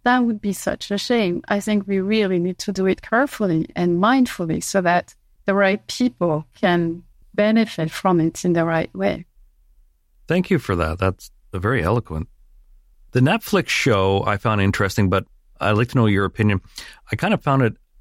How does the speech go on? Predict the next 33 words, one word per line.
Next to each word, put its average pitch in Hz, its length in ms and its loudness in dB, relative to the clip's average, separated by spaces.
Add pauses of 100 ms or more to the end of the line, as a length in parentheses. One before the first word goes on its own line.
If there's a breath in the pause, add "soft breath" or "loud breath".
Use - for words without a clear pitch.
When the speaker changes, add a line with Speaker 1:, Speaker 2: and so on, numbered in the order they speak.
(280)
Speaker 2:
like, 110 200 0
leaning 117 340 4
a 107 40 4
little 107 160 4
bit 123 120 -2
more 104 200 4
towards 101 380 0
the 101 60 2
entertainment 98 680 0
value. 120 360 2 (380)
There 117 160 0
was 117 100 0
a 113 60 2
lot 107 260 2
of, 107 320 0
um, 90 580 0
illustration 104 1080 2
and 90 500 2
some, 87 520 0 (220)
you 139 100 0
know, 95 160 4
some 98 220 2
wild 95 340 0
descriptions 95 640 -2
of, 85 220 0 (420 loud breath)
for 95 120 -2
example, 92 340 -2
Michael 90 260 0
Pollan's, 95 560 0
um, 82 440 0
experience 92 840 -2
with 87 220 -2
it. 95 140 0